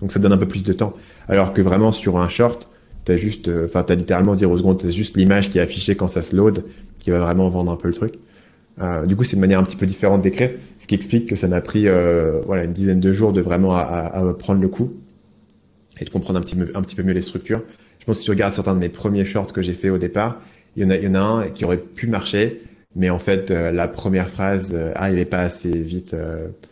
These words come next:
dans le, dans le sujet, en fait. Et, et j-, j'essayais trop de poser un mystère, ne serait-ce que pendant dix secondes, et c'était un poil trop long par rapport au fait que les gens partaient.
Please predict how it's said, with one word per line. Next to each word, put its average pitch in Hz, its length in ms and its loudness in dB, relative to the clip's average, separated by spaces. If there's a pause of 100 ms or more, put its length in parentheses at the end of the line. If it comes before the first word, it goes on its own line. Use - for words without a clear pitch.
(560)
dans 90 180 -4
le, 82 280 -4
dans 85 120 -6
le 85 60 -6
sujet, 85 280 -6
en 85 60 -10
fait. - 140 -16 (240)
Et, 90 240 -2
et 90 40 0
j-, 87 200 -6
j'essayais 90 300 -2
trop - 180 -2
de 95 60 -4
poser 92 280 -2
un 85 80 -2
mystère, 98 520 -2
ne - 40 -6
serait-ce - 200 -4
que - 60 -18
pendant 90 200 -2
dix 92 160 -4
secondes, 101 300 -2 (280)
et - 80 -6
c'était 92 260 -4
un 90 180 -2
poil 101 320 0
trop - 180 0
long 104 240 2 (240)
par 98 100 -4
rapport 85 380 -2
au 92 40 -6
fait 90 200 -4
que - 80 -6
les 82 80 -4
gens 82 120 -8
partaient. 87 300 -10